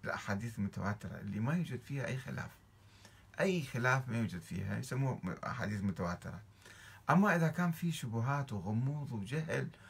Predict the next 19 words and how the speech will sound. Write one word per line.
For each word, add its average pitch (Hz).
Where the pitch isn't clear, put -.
ونقاش 143
وكذا 156
واختلاف، 131
آه، 67
كلمات، 160
فما 127
يمكن 151
نطلق -
عليها 101
متواترة، 85
لا 123
عند 147
السنة 139
ولا 117
عند 87
الشيعة 90
ولا 120
عند 98
الفريقين. 82